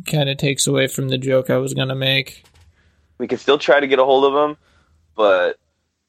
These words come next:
Speaker 2: I don't think he's gonna answer.
Speaker 1: <laughs>
Speaker 2: It was his old, it was kinda, it was this, it was through Elston Middle School.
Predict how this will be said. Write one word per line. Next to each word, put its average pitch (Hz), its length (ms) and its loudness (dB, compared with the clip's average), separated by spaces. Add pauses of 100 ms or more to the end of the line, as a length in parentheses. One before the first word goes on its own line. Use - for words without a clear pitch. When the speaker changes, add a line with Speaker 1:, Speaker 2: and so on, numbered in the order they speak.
(180)
Speaker 2:
I 104 100 -8
don't 104 120 -4
think 104 160 -8
he's 98 160 -16
gonna 95 140 -4
answer. 98 460 -6 (920)
Speaker 1:
<laughs> 254 920 2 (1900)
Speaker 2:
It 262 160 2
was 151 140 2
his 160 180 -2
old, 135 160 -2 (160)
it 131 40 0
was 139 160 -2
kinda, 240 400 -2
it - 80 -4
was 165 120 -2
this, 160 160 -2 (300)
it 139 40 6
was 147 200 2
through 226 240 2
Elston 123 400 2
Middle 123 220 -2
School. 67 480 -10